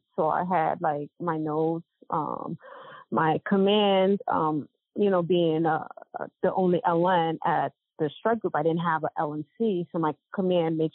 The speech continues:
sure and kinda, like, reached out to the A O R, um, S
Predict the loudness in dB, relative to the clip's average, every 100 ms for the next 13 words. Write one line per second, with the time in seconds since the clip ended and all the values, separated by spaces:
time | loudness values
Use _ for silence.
0 | -2 0 0 -2 -2 -2 -2 -2 -4 -4
1 | -2 0 0 -2 -4 _ 0 2 -2 -4
2 | -2 2 2 2 2 2 0 -2 -8 _
3 | _ _ -4 -2 -2 -4 -8 -4 -4